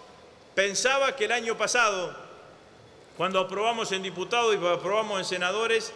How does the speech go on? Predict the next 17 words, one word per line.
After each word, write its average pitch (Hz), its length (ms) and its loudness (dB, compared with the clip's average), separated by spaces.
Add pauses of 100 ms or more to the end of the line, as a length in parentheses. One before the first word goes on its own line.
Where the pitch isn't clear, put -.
(380)
eso 220 220 0
iba 240 120 2
a 220 60 0
significar 208 800 -2 (680)
que 185 80 -2
el 175 80 -4
presidente 233 520 -2
iba 226 120 2
a 220 40 0
mirar 226 220 2
las 220 140 -2
cosas 233 340 0
de 220 120 2
otro 226 220 0
lugar. 202 380 2 (960)
Me 190 80 -10
acuerdo 220 760 0